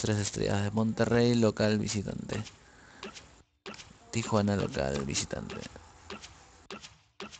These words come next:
Morelia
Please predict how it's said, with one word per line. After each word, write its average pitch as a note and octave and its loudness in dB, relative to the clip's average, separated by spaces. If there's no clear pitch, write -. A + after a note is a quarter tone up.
Morelia F#2+ 4